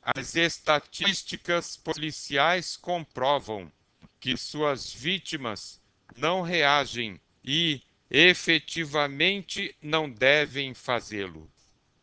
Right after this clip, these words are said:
Mas, por outro lado, quando há chances absolutas de reação, também não o fazem. Agora, por medo do poder público,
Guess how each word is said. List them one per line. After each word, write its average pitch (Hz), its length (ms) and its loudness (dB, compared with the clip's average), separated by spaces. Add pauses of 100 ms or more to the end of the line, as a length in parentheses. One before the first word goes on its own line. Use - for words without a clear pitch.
(440)
Mas, 175 380 0
por 147 320 -4
outro 156 360 -2
lado, 147 520 0 (440)
quando 165 600 -2 (140)
há 160 400 4
chances 170 840 -2
absolutas 160 1000 -4
de 165 160 -6
reação, 147 680 -2 (300)
também 143 520 2
não 156 480 0
o 139 160 -8
fazem. 110 680 -2 (300)
Agora, 151 680 4
por 160 360 -4
medo 165 520 0
do 156 200 -4
poder 156 480 -2
público, 117 680 -8